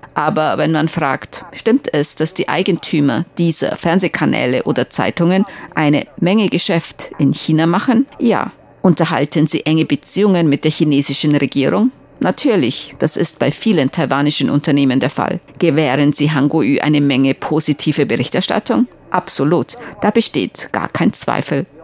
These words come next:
Die Regierungspartei, die P P, Präsidentin Tsai Ing-wen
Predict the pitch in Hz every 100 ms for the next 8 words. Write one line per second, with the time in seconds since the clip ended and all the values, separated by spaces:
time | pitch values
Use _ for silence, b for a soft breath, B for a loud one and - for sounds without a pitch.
0 | - 208 185 208 220 240 240 - - -
1 | 135 135 123 - - - 170 160 175 -
2 | 139 139 147 143 151 131 - - 202 151
3 | 143 156